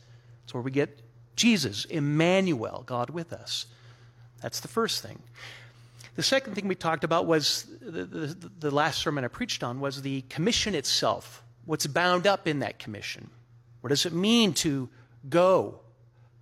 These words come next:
move out, make disciples, especially for you, for this church, a church which is in transition? What do you do while you're waiting for things to sort of,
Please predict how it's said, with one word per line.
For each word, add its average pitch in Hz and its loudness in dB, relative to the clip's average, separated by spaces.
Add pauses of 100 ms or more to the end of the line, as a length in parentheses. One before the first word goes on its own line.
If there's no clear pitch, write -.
(260)
move 175 4
out, 165 0
make 165 -4
disciples, 175 0
especially 214 -2
for 175 -2
you, 165 0
for 160 -6
this 151 0
church, - -4 (800)
a 190 4
church - 2
which 196 -2
is 190 4
in 247 4
transition? 170 -2 (1300)
What 185 4
do 285 6
you 285 6
do 214 -2 (180)
while 185 2
you're 196 0
waiting 175 0 (140)
for 175 -6
things 190 -2
to 175 -4
sort 180 2
of, 160 2